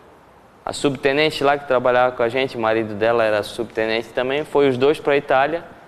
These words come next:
ela, se, ela foi pra reserva remunerada com quarenta e um anos. Então, linda e formosa. E se Deus quiser, a maioria de vocês aqui como oficiais ainda,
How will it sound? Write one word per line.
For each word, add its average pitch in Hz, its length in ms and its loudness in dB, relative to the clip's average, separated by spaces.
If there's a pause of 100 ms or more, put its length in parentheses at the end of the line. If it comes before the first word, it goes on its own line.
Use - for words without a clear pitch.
(200)
ela, 120 380 2
se, - 160 -4
ela 120 360 4
foi 123 140 0
pra 123 160 0
reserva 131 340 0
remunerada 131 520 0
com 127 160 -8
quarenta 123 520 -2
e 143 80 -2
um 143 140 -2
anos. 98 220 -6 (1200)
Então, 101 420 -10 (3500)
linda 113 280 -2
e 131 40 2
formosa. 104 540 -2
E - 40 -10
se - 160 -6
Deus 123 200 0
quiser, 117 500 2
a 135 40 0
maioria 123 320 0
de 123 100 -2
vocês 117 380 -2
aqui 117 240 -2
como 127 360 -2
oficiais 120 640 0
ainda, 90 280 -10